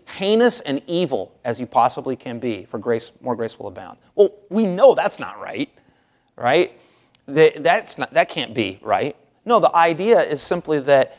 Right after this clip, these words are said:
in the forgiveness of sins, yet we, we may find ourselves in our sinfulness going back to that direction or to this direction. Everybody, everybody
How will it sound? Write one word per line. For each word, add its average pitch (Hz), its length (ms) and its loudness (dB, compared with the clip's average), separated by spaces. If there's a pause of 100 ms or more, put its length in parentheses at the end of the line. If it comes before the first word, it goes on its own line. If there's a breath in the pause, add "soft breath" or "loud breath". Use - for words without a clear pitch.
(100)
in 147 140 -2
the 135 60 -2
forgiveness 160 460 0
of 131 80 -8
sins, 175 420 -6
yet 156 240 0
we, 147 280 2 (260 soft breath)
we 165 180 4
may 170 320 4
find 190 320 0
ourselves 165 320 2
in 151 80 -4
our 135 60 0
sinfulness 170 540 -4 (420)
going 160 240 2
back - 460 -2
to 143 100 -10
that 160 240 4
direction 170 380 0 (100)
or 190 160 6
to 180 140 0
this 214 200 6
direction. - 480 -4 (600)
Everybody, 135 680 2 (3000)
everybody 170 640 2